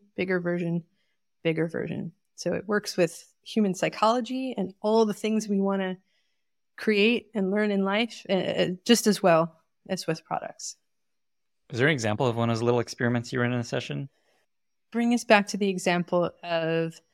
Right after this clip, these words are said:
Speaker 1: that one executive from earlier, to keep the continuity here, who thought she was too quiet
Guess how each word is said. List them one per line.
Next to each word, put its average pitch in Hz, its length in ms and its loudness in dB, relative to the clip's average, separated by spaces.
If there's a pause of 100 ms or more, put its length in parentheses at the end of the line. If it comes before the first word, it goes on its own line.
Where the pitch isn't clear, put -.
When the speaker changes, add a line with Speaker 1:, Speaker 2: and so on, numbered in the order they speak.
(640)
Speaker 1:
that 170 240 -2
one 202 160 2
executive 185 520 4
from 185 160 0
earlier, 170 600 2
to - 120 -18
keep - 220 4
the - 60 -20
continuity 180 500 0
here, 165 320 2
who 175 460 0 (180)
thought 214 220 2
she 220 160 0
was 185 320 -4 (640)
too 254 200 4
quiet 175 580 2